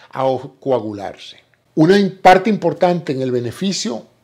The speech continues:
es en las capacidades cognitivas, en la mente. Mejora el ejercicio físico, el flujo y la oxigenación de sangre en el cerebro. Y esto ayuda a la interconexión neuronal,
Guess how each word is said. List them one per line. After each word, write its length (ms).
es 300
en 160
las 100
capacidades 560
cognitivas, 800
en 120
la 120
mente. 480
Mejora 640
el 80
ejercicio 500
físico, 640
el 120
flujo 380
y 40
la 60
oxigenación 640
de 100
sangre 360
en 80
el 140
cerebro. 500
Y 100
esto 200
ayuda 320
a 40
la 80
interconexión 800
neuronal, 640